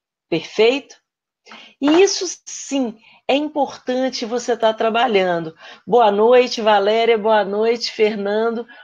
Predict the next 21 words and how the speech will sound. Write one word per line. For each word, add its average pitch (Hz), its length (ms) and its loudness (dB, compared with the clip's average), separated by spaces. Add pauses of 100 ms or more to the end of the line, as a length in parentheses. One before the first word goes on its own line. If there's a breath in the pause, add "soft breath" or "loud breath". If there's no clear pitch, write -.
(160 loud breath)
Muito 285 420 -2
bom 240 240 2
ter 240 140 2
vocês 233 460 2
por 240 160 2
aqui. 196 440 -2 (1040 soft breath)
E 277 540 2 (320)
isso 330 300 -2
sim 339 340 -6
é 330 60 -2
importante 240 640 -4
ser 214 160 -2
colocado, 185 760 -4 (640 loud breath)
porque - 680 0
ninguém 285 840 0 (300)
sobrevive 262 1040 -2
com 302 180 -2
um 269 300 0
único 262 340 -2
sucesso. 165 720 -4 (560 loud breath)
Ah, 571 160 0